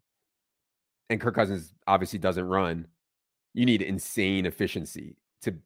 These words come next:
compete with these guys who run and throw. Insane efficiency. And when you don't have Justin Jefferson, your efficiency is gonna take a huge hit. So, you know, I'd probably rather have Matthew Stafford right now than Kirk Cousins. You know, Matthew Stafford has Cooper Kupp, Puka Nacua,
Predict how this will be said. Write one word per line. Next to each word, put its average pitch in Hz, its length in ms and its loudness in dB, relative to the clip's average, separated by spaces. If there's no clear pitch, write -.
compete 101 380 -2
with 87 100 -4
these 82 160 -8
guys 87 260 2
who 87 100 -8
run 85 240 -2
and 85 260 -4
throw. 82 280 -10
Insane 175 360 10
efficiency. - 640 2
And 101 80 0
when 110 60 4
you 117 60 6
don't 113 60 6
have 98 60 0
Justin 107 220 2
Jefferson, 110 400 4
your 90 80 -2
efficiency 92 480 -4
is 82 160 -8
gonna 90 140 -4
take 90 120 -2
a 82 40 0
huge 87 240 -6
hit. 80 220 -6
So, 80 280 -8
you 117 100 6
know, 98 140 8
I'd 113 160 6
probably 110 160 8
rather 95 200 6
have 90 120 4
Matthew 92 240 0
Stafford 85 480 -2
right 90 220 -2
now 82 280 -2
than - 200 -6
Kirk 90 240 -2
Cousins. 92 520 -2
You 90 100 -2
know, 85 100 0
Matthew 87 220 -2
Stafford 87 280 -2
has 82 160 -2
Cooper 87 240 -4
Kupp, 87 320 2
Puka 92 220 -2
Nacua, 87 440 0